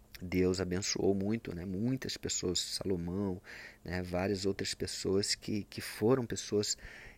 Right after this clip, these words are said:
ricas e prósperas, e, e, e isso pode ser sim uma bênção de Deus. Mas cuidado, só cuidado, né? Até o próprio Salomão, a vida, no final da vida dele foi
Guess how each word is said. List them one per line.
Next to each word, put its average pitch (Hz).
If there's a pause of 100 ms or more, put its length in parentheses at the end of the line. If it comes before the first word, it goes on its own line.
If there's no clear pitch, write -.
(100)
ricas 101
e 98
prósperas, 95
e, 95
e, 87
e 95
isso -
pode -
ser 120
sim -
uma 127
bênção 104 (720)
de 87
Deus. 80 (720)
Mas -
cuidado, 87 (240)
só -
cuidado, 82 (500)
né? 82
Até 87
o 92
próprio -
Salomão, 98
a 98
vida, 92
no 92
final 92
da 92
vida 92
dele 90
foi 101